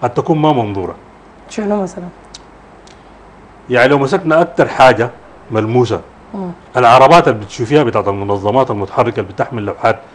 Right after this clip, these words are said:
Speaker 1: بتاعت
Speaker 2: مم.
Speaker 1: المنظمات دي، هذه العربات مع-، معفاة من الضرائب.
Speaker 2: مم.
Speaker 1: معفاة من الجرا-، من ال-، من الجمارك. كويس؟ كل مدخلات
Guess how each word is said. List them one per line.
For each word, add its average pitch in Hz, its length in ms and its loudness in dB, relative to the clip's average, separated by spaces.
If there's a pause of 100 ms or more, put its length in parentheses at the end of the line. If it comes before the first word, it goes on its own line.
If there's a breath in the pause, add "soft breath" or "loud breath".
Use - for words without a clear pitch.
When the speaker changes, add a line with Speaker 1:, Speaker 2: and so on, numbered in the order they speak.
(160 loud breath)
Speaker 1:
بتاعت 98 200 -4
Speaker 2:
مم. 90 60 -10
Speaker 1:
المنظمات 98 460 -4
دي، 113 160 -10 (500 loud breath)
هذه 135 300 0
العربات 98 520 -2 (880)
مع-، 101 420 -6 (140)
معفاة 107 600 0 (120)
من 104 120 -6
الضرائب. 95 420 -4 (1040)
Speaker 2:
مم. 202 80 -12 (480)
Speaker 1:
معفاة 120 400 -2
من 107 160 -6
الجرا-، 95 440 -4 (100)
من 98 180 -8
ال-، 92 360 -4
من 92 100 -10
الجمارك. 95 460 -6 (1400)
كويس؟ 131 340 -4 (560 loud breath)
كل 196 400 8 (140)
مدخلات 131 680 2